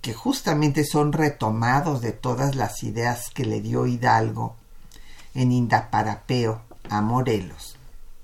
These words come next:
con otras que propone Andrés Quintana Roo, en fin, pues ahí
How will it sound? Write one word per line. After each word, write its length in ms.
con 240
otras 460
que 200
propone 760
Andrés 360
Quintana 600
Roo, 360
en 200
fin, 400
pues 300
ahí 540